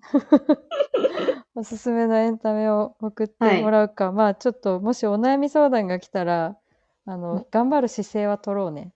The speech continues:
Speaker 2: うん、本気でね。
Speaker 1: <laughs>
Speaker 2: 考えるのは考えるみたいな。
Speaker 1: うん。うん、考えることは考える。
Speaker 2: はい。なので、何かしら、そうですね。あの、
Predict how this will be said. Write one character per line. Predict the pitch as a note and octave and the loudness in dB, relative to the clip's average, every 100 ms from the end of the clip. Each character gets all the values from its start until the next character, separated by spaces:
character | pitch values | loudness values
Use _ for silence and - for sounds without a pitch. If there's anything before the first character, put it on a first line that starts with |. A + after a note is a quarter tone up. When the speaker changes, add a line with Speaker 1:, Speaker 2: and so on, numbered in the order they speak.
| - | -6
Speaker 2:
う | F#3+ | -4
ん、 | F#3+ | -4
本 | - A#3 | 2 2
気 | A3+ G3+ | 4 2
で | G#3+ | 2
ね。 | G3+ A3+ | 2 -2
Speaker 1:
<laughs> | C4 - C4+ - | -6 -6 -12 2
Speaker 2:
考 | B3+ B3+ | 4 8
え | B3+ | 8
る | G#3 | 6
の | F#3 | 2
は | D#3+ | -2
考 | F3+ D#3 | -2 0
え | C#3+ B2+ | 2 0
る | |
み | A3 | -2
た | G3 | -6
い | |
な。 | |
Speaker 1:
う | |
ん。 | |
う | G#3 - A#3+ | -8 -12 -10
ん、 | A#3+ | -6
考 | |
え | B3 | -6
る | A3 | -6
こ | G#3+ | -8
と | G#3 | -6
は | A3 F#3+ | -6 -6
考 | - E3+ D#3 | -10 -12 -10
え | C#3+ | -10
る。 | - _ _ _ _ _ _ _ - | -12 _ _ _ _ _ _ _ -4
Speaker 2:
は | F#3 | -2
い。 | D#3 | -2
な | D#3+ | -6
の | D#3 D3+ | -8 -8
で、 | D#3 D#3+ - | -8 -6 -6
何 | F#3 F#3 | -4 -4
か | G3 | -4
し | - | -2
ら、 | F3+ F3 | 0 0
そ | - G3+ | 0 0
う | |
で | D#3 | 0
す | - E3+ | -4 -12
ね。 | - - | -12 -2
あ | F3+ | -2
の、 | E3 D#3+ | 0 -4